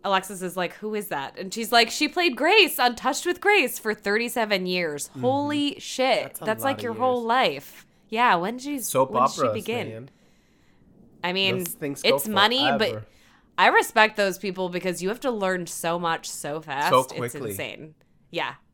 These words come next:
Speaker 2: Yeah.
Speaker 1: it's nuts.
Speaker 2: There's almost no rehearsal. It's just like, "Go, do it."
Speaker 1: No, and it's
Speaker 2: Gone.
Speaker 1: every
Speaker 2: Bye.
Speaker 1: day. Don't they have, like,
Speaker 2: Mm-hmm.
Speaker 1: five episodes?
Speaker 2: Yeah,
Speaker 1: Yeah,
Speaker 2: it's,
Speaker 1: every
Speaker 2: it's a
Speaker 1: weekday.
Speaker 2: nine to five. That's, like, a legit,
Speaker 1: Oof.
Speaker 2: like, job.
Speaker 1: It's a lot of work.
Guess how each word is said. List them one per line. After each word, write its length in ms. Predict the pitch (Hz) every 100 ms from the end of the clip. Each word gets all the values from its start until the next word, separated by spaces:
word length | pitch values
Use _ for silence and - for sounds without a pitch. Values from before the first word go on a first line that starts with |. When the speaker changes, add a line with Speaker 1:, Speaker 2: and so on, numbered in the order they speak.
| -
Speaker 2:
Yeah. 180 | 113 110
Speaker 1:
it's 100 | 131
nuts. 160 | 123 131
Speaker 2:
There's 240 | 135 143
almost 380 | 139 143 143 139
no 100 | 127
rehearsal. 480 | 123 120 110 127 135
It's 120 | 107
just 200 | 120 117
like, 200 | 113 113
"Go, 280 | 120 113 113 -
do 140 | 127
it." 120 | 117 147
Speaker 1:
No, 380 | 247 233 165 -
and 160 | 214
it's 120 | 233
Speaker 2:
Gone. 80 | -
Speaker 1:
every 160 | 247 269
Speaker 2:
Bye. 60 | 247 262
Speaker 1:
day. 220 | 135 - _ _
Don't 180 | 190 202
they 60 | 247
have, 180 | 254
like, 100 | 247
Speaker 2:
Mm-hmm. 40 | 180
Speaker 1:
five 160 | 226 233
episodes? 500 | 233 233 247 226 160
Speaker 2:
Yeah, 180 | 214 131
Speaker 1:
Yeah, 100 | 165
Speaker 2:
it's, 120 | -
Speaker 1:
every 220 | 175 131
Speaker 2:
it's 160 | - 262
a 40 |
Speaker 1:
weekday. 80 | 202
Speaker 2:
nine 160 | 160 151
to 100 | 147
five. 320 | 139 120 101
That's, 200 | 117 -
like, 120 | 165
a 60 | 156
legit, 400 | 131 107 117 113
Speaker 1:
Oof. 180 | 113 120
Speaker 2:
like, 180 | 113 - - -
job. 460 | - 110 101 95 - _
Speaker 1:
It's 100 | 190
a 60 |
lot 180 | 170 170
of 80 | 156
work. 300 | 139 -